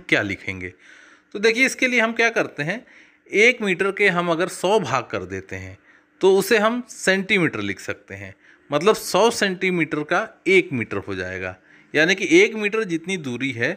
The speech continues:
उसके हमने सौ बराबर डिवाइड भाग कर दिए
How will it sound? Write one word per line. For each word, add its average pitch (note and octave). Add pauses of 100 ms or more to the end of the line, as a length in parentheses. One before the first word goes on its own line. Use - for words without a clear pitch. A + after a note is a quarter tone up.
(180)
उसके D3
हमने E3
सौ F3
बराबर C#3
डिवाइड B2
भाग A#2+
कर A#2
दिए G2+